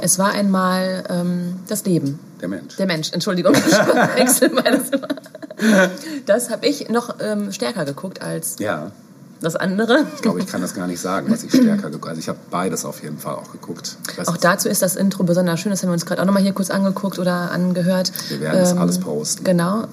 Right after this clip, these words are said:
Speaker 1: Udo, Udo, ähm, Jürgens singt das nämlich,
Speaker 2: Ja.
Speaker 1: oder hat es gesungen.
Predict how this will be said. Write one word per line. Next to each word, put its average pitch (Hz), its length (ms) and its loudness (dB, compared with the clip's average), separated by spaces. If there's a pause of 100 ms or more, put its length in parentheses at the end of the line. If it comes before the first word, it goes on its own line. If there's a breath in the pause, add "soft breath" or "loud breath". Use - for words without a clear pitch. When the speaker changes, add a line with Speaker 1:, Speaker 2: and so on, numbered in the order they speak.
(120)
Speaker 1:
Udo, 185 240 4 (180)
Udo, 175 480 2
ähm, 170 540 0
Jürgens 185 380 2
singt 151 180 -4
das 151 140 -6
nämlich, 156 300 -2
Speaker 2:
Ja. 156 80 0
Speaker 1:
oder 151 80 -2
hat - 100 -6
es - 120 -4
gesungen. 185 400 -2